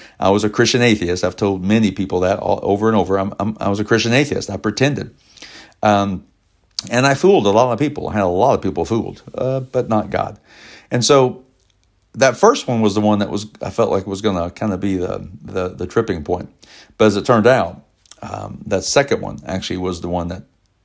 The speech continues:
tended to be the, the problem, especially early in our marriage. So we went out, and, uh, thus began a beautiful relationship.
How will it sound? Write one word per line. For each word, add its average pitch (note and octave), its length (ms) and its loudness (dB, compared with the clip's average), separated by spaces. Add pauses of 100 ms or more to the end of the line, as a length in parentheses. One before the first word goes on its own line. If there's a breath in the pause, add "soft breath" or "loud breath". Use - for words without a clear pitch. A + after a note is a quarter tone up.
(140)
tended F2+ 340 -4
to - 60 -14
be F2+ 160 -4
the, G2 220 -8
the F#2 140 -8
problem, F2+ 580 0
especially - 580 0
early F#2 360 0
in E2+ 100 -4
our E2+ 140 -4
marriage. E2+ 420 -4 (420 loud breath)
So - 140 6
we D#3+ 140 8
went E3 180 4
out, F#3+ 320 2 (340)
and, A2 480 0
uh, G#2+ 380 2
thus A#2 300 4
began C3+ 640 0
a G#2 120 2
beautiful D#3 600 4
relationship. G#2 800 0